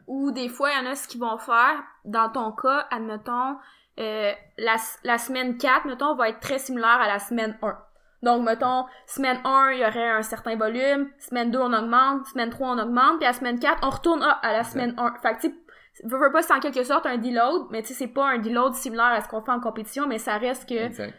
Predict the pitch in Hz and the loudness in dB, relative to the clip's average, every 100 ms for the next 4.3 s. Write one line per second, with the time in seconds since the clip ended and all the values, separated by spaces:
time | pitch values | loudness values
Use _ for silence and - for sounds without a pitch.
0 | _ - - - 247 226 226 262 262 277 | _ -16 -14 -4 -2 -2 0 0 2 0
1 | 254 240 254 247 240 202 214 208 220 240 | 0 -2 -6 -6 -2 -2 -2 -2 -2 -2
2 | 233 220 - _ _ 277 240 - 262 240 | -2 -4 -8 _ _ 0 0 0 0 0
3 | 226 - 254 247 240 220 190 - - - | -2 -2 -2 -2 -4 -4 -6 -8 -14 -12
4 | 104 101 | -6 -6